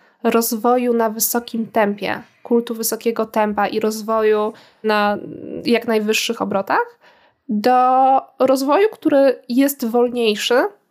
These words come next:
ale naprawdę nie możemy zapominać, że wolny rozwój to jest nadal rozwój i zrobienie czegoś w wersji M V P, zrobienie malutkich kroków, jak czasem niektóre babcie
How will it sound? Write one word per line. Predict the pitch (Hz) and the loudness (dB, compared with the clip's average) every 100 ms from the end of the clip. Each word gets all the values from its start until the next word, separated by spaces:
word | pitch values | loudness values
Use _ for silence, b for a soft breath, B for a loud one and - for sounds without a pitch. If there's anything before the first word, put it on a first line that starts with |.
| _ _ _ | _ _ _
ale | - 220 226 | -2 0 0
naprawdę | 233 269 285 | 0 -2 0
nie | 285 | 0
możemy | 233 233 233 226 | 2 0 -4 -8
zapominać, | 214 220 214 214 220 214 | -8 -8 -8 -8 -8 -4
że | 220 220 - b b b | -2 -2 -4 b b b
wolny | 214 226 240 240 | 0 2 4 2
rozwój | 226 220 220 233 233 233 | 2 0 -4 -4 -4 -4
to | - | -4
jest | 220 226 | -4 -2
nadal | 226 208 208 | -2 0 -2
rozwój | 214 214 233 - 196 - - - | 0 -2 -2 -4 -6 -8 -10 -12
i | 214 208 214 b b b b | -8 -6 -8 b b b b
zrobienie | - 220 214 240 262 | -4 -2 2 2 0
czegoś | 254 - 208 208 | -4 -8 -6 -8
w | 214 | -6
wersji | 214 - - | -6 -6 -8
M | 202 202 | -6 -4
V | 202 | -6
P, | 202 190 233 | -6 -8 -8
zrobienie | - 214 208 240 247 | -4 -2 0 0 0
malutkich | 233 226 240 233 233 | 0 0 -2 -8 -8
kroków, | - 208 208 220 - | -4 -2 -2 -6 -6
jak | 240 214 208 208 233 | -4 -2 -2 -4 -8
czasem | 220 226 214 | -8 -4 -4
niektóre | 214 214 233 214 | -4 -4 -2 -2
babcie | 214 208 - | -2 -4 -6